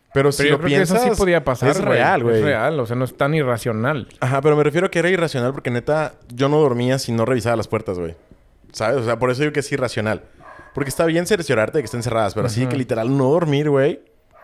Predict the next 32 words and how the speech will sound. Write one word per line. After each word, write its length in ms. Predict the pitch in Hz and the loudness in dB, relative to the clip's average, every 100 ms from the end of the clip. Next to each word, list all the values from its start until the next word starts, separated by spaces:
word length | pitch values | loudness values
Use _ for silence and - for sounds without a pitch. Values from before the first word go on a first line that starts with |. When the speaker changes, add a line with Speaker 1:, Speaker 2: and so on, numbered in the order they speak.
| - _ _ | -20 _ _
Speaker 1:
Hasta 300 | 107 104 - | -8 -4 -4
que 100 | - | -4
todas 240 | - 127 170 | -2 0 0
las 120 | 139 | -2
puertas, 400 | 117 123 147 - | -4 -2 -4 -4
asegurarte 500 | 101 110 104 104 151 | -6 -2 -2 -2 -4
que 60 | 127 | -6
estuvieran 240 | 110 117 | -4 -4
cerradas. 320 | 113 107 117 | -2 -2 -2
A 60 | 101 | -2
mí 120 | 107 | 0
era 140 | 107 120 | 2 0
algo 160 | 127 | -2
que 80 | 113 | -2
me 80 | 101 | 0
daba 160 | 104 | 2
un 160 | 113 113 | 0 -2
chingo 280 | - 120 113 | -2 0 0
de 60 | |
miedo, 260 | 104 107 127 | 0 0 0
güey. 160 | 98 - _ _ _ _ _ _ _ _ - | -2 -6 _ _ _ _ _ _ _ _ -2
Un 200 | 131 131 | 0 0
chingo 320 | 123 123 156 | -2 0 0
de 60 | 101 | 0
miedo, 260 | 95 143 | 0 0
güey. 160 | 95 123 - 143 | -2 -4 -8 -8
Speaker 2:
Ujú. 360 | 117 123 123 - - _ _ 104 | -6 -6 -8 -10 -20 _ _ -8
Speaker 1:
Entonces 420 | 104 110 107 147 | -4 -2 0 0
Speaker 2:
No, 60 | |
a 40 | - | 2
mí 120 | 107 | 2
no. 200 | 151 | 0